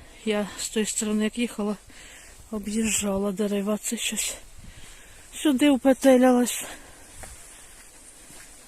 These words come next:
Тут як трошки притормозить, так можна у грязь встряти.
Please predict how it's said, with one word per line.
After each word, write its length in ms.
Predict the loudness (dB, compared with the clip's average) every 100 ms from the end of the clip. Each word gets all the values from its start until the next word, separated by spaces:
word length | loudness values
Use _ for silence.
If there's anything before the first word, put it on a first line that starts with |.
| -20 -20 -20 -20 -20 -20 -20 -20 -20 -14 -4
Тут 300 | -4 -2 -2
як 300 | -2 -4 -6 -14 -20 -20 -20 -20 -20 -20 -20 -20 -8
трошки 540 | -4 -2 -2 -2 -2 -4 -12 -2
притормозить, 800 | -2 2 2 4 4 2 -2 -2
так 180 | -2 0
можна 420 | 0 2 0 0 -4 -20 -18 -18 -18 -20 -6
у 80 | -4
грязь 580 | 2 2 2 0 -2 -6 -8 -14 -8
встряти. 600 | -8 -4 -6 -6 -10